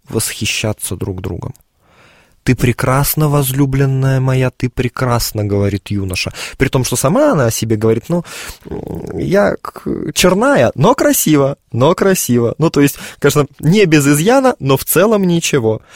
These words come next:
В то время как, а он о ней говорит: «Ты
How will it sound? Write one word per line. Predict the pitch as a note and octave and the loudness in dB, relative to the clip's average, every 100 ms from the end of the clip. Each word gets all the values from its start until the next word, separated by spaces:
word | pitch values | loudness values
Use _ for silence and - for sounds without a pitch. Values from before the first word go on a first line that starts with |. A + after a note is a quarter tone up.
| - - | -20 -6
В | - | -2
то | |
время | C3 C3 B2 | 0 0 0
как, | B2+ - | -4 -2
а | B2 - | -6 -2
он | C#3 G#3+ F#3+ | 0 2 2
о | C#3+ | 2
ней | B2 A2+ | 2 0
говорит: | F#2+ G#2 G#2 G2+ - - - - - _ _ _ | 0 -2 0 -2 -6 -16 -20 -20 -20 _ _ _
«Ты | - C#3+ C#3+ C3+ A#2+ | -6 -2 -2 -2 -6